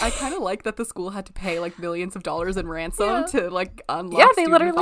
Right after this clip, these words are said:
Speaker 1: files.
Speaker 2: held them ransom. I was like, "What the fuck is
Speaker 1: Don't we
Speaker 2: going
Speaker 1: have
Speaker 2: on
Speaker 1: a compu-,
Speaker 2: here?"
Speaker 1: don't, didn't we have a computer engineering program? That should have been their project. <laughs> It should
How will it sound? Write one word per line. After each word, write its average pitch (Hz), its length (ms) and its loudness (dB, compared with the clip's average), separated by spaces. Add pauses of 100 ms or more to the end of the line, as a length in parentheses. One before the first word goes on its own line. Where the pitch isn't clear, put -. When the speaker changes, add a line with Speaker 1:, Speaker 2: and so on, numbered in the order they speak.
Speaker 1:
files. - 20 4
Speaker 2:
held 311 240 10
them 294 100 8
ransom. 339 540 2
I - 80 4
was 262 160 2
like, 247 160 0
"What 359 160 -6
the - 80 -20
fuck - 420 -8
is 403 120 -8
Speaker 1:
Don't 359 180 0
we 440 140 4
Speaker 2:
going - 20 -
Speaker 1:
have 453 140 4
Speaker 2:
on 440 40 -2
Speaker 1:
a - 40 -6
compu-, 370 80 -4
Speaker 2:
here?" 262 260 -2
Speaker 1:
don't, 339 420 -10
didn't 277 140 -8
we 349 80 -6
have 269 160 -2
a 277 60 -6
computer 233 320 -2
engineering 202 420 -6
program? 269 320 -4
That 208 100 -2
should 294 160 -4
have 247 120 -4
been 185 140 -6
their 175 100 -2
project. 165 640 -6
<laughs> - 40 -4
It - 120 -4
should 277 180 -2